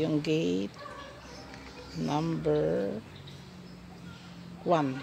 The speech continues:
So, yan yung talagang gate.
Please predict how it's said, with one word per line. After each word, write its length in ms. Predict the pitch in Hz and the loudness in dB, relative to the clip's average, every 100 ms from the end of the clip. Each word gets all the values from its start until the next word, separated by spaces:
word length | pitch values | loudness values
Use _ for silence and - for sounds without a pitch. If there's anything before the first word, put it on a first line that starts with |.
| - - - - - - - - - - - - - - - - - - - - - - - - - | -8 -12 -12 -14 -14 -14 -14 -14 -14 -14 -14 -14 -14 -16 -16 -16 -16 -16 -16 -16 -14 -14 -12 -12 -6
So, 320 | 151 151 143 | -2 0 2
yan 320 | 151 156 165 | 2 0 0
yung 80 | 165 | 0
talagang 480 | 156 147 147 143 139 | 0 0 0 2 2
gate. 400 | 135 135 139 | 2 0 -2